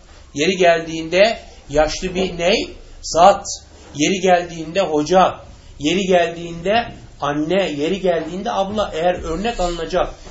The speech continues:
vasıflar kendisinde varsa biz onları örnek alırız. Ama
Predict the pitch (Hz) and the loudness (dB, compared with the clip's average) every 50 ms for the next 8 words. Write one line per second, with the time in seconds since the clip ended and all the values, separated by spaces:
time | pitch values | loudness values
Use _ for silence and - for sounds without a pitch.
0 | - - - 147 151 - - 185 - 202 196 185 185 - 180 170 170 165 151 156 | -18 -6 -4 -2 -2 -2 -4 -4 -2 -2 -2 0 -2 -4 -4 -4 -4 -6 -10 -14
1 | - - 160 156 160 180 214 226 196 - - 226 247 - - - - - - - | -10 -8 -6 -2 0 2 2 0 0 0 0 0 0 0 -4 -10 -18 -20 -18 -16
2 | 131 131 147 147 139 143 135 139 180 240 269 - - - - - - 139 143 147 | -8 -4 -4 -4 -4 -4 -6 -4 -4 -4 -6 -6 -8 -12 -12 -8 -6 -4 -4 -2
3 | 170 170 - - 120 104 101 101 95 - - - - - - - - 123 135 165 | -4 -4 -4 -4 -6 -6 -6 -8 -10 -12 -12 -14 -16 -18 -20 -12 -10 -4 0 2
4 | 175 156 127 | 2 2 2